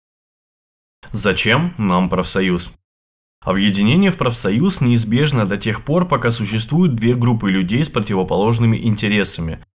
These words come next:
работодателей и наемных работников. Интерес работодателя состоит в том, чтобы выжать из работника как можно больше, заплатив ему как можно меньше.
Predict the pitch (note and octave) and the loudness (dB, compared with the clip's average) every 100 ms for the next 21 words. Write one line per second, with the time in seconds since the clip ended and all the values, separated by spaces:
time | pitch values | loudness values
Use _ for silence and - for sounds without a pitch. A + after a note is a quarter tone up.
0 | _ A2+ A2 D#3+ F2+ F2+ D#3 F3+ F3+ F#3+ | _ 0 2 2 0 2 2 2 0 0
1 | - G#2+ F2 F2+ F#2+ F#2 G2+ F#2 G2 F2 | 0 0 2 2 0 0 0 0 0 -2
2 | F2 E2+ - - _ _ - A#2 A2 G#2 | -4 -6 -10 -18 _ _ -2 0 2 2
3 | A2 A2+ F#2+ F#2 F2 F2 E3+ G3 F#3+ F3 | 0 0 0 0 0 2 2 2 2 0
4 | C#3+ - A#2 - - A#2+ E3+ G3+ - - | -2 -2 -2 -2 -2 0 0 -2 -6 -4
5 | A2 G#2+ G2+ - - G2 G#2+ C#3+ D#3 - | 0 2 2 0 -6 -4 0 0 0 -2
6 | A2+ G#2 F#2 G#2+ C#3+ D3 B2 A#2+ G#2 - | -4 -2 0 0 0 0 -2 -2 -4 -2
7 | B2 B2+ C3+ C3+ D#3 C3 A#2 F2 F#2 G2+ | 0 0 0 0 2 2 0 -6 -8 -4
8 | G2 F#2+ C3+ A3 - F#3+ D#3 G2+ F#2 G#2+ | -4 -2 -2 -2 0 2 2 -2 0 -2
9 | G#2 G2+ G#2 G2 F#2 - - | 0 0 2 0 -2 -6 -12